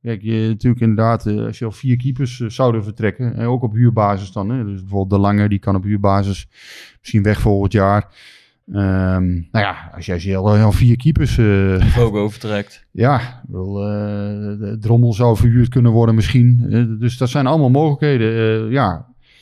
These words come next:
Speaker 1: er schijnt, eh, nou ja, of er schijnt, er is intern al wel een soort van lijstje, eh, gemaakt, hè, van,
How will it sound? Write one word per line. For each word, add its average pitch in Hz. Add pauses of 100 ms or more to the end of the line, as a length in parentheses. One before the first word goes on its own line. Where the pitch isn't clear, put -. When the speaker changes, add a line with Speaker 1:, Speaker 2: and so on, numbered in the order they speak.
(300)
Speaker 1:
er 131
schijnt, 160 (140)
eh, 127 (380)
nou 107
ja, 82
of -
er 92
schijnt, 101
er 92
is 120
intern 104
al 98
wel 98
een 95
soort 104
van 98
lijstje, 98
eh, 98
gemaakt, 92
hè, 104
van, 95